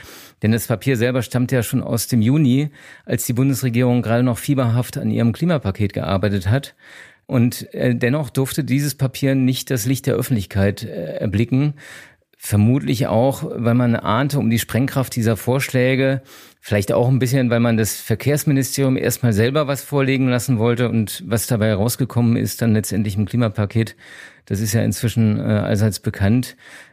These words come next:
äh, das ist eben nicht im entferntesten konform mit den Forderungen, die in diesem Papier drin stehen.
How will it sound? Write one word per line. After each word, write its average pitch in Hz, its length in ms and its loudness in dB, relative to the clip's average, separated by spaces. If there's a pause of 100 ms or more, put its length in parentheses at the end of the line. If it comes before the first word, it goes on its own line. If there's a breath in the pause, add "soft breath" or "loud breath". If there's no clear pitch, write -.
äh, 107 240 2
das 104 260 -2
ist - 420 -6
eben 107 260 2
nicht 107 160 2
im 110 100 4
entferntesten 104 960 2
konform 107 420 2
mit 101 140 4
den 92 100 4
Forderungen, 95 460 2
die 98 80 2
in 104 80 2
diesem 92 220 0
Papier 95 320 0
drin 85 140 -2
stehen. 82 380 -8